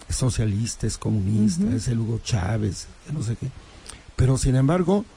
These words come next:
Speaker 1: la gente que tiene dinero y que trabaja y que emprende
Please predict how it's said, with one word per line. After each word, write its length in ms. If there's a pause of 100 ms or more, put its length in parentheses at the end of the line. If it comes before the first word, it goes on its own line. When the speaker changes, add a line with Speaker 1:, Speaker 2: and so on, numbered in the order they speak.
(680)
Speaker 1:
la 220
gente 360
que 100
tiene 240
dinero 380
y 40
que 120
trabaja 600
y 60
que 140
emprende 800